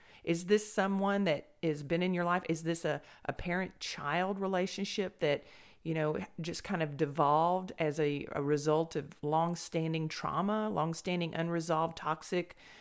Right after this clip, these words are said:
behaviors on behalf of one or the other? Um, you, you, it's, it's important to disentangle all of the factors in moving forward.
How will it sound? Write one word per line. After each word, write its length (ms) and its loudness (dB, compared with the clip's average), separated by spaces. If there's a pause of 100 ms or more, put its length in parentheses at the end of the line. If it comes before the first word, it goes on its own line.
(200)
behaviors 840 2 (260)
on 180 0
behalf 400 0
of 120 -4
one 240 0
or 40 0
the 200 0
other? 420 0 (480)
Um, 460 -2 (180)
you, 200 -4
you, 260 -2
it's, 260 -4 (120)
it's 160 -2
important 480 0
to 80 -4
disentangle 1200 0 (340)
all 200 8
of 180 0
the 80 -2
factors 840 -2 (320)
in 280 0
moving 540 -2
forward. 760 -4